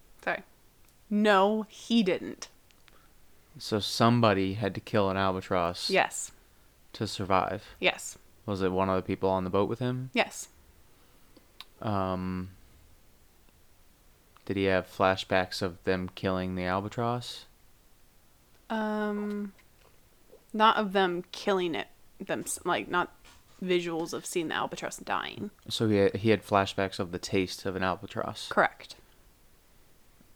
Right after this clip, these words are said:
Speaker 2: And so, I mean, is that it?
Speaker 1: There's
Speaker 2: Is that
Speaker 1: m-
Speaker 2: what caused him to kill himself?
Speaker 1: Yes,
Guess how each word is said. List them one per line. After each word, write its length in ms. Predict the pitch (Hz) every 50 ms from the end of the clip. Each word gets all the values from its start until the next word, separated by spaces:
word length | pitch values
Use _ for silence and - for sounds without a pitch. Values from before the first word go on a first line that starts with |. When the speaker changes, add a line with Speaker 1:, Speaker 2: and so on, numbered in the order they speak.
| - - -
Speaker 2:
And 180 | 110 113 101
so, 300 | - - 92 87 85 80 - - -
I 100 | - 98
mean, 180 | 95 95 92
is 120 | 90 95 98
that 160 | 101 95 92
it? 260 | 98 113 131 - - - - - _ _ - - - - _ - - - - - - - _ - - - - -
Speaker 1:
There's 180 | 107 104 101
Speaker 2:
Is 60 | 92 -
that 200 | 110 104 - -
Speaker 1:
m- 60 | 101
Speaker 2:
what 160 | 107 - -
caused 320 | - 104 92 98 101 92 110
him 120 | 107 98 95
to 60 | 92
kill 160 | - 104 101
himself? 340 | 113 120 - 131 135 143 143 - - - _ _ - _ - - - _ - - _ _ _ _ _ _ _ - - - _ - - -
Speaker 1:
Yes, 680 | - 208 202 190 165 175 190 185 - - - - -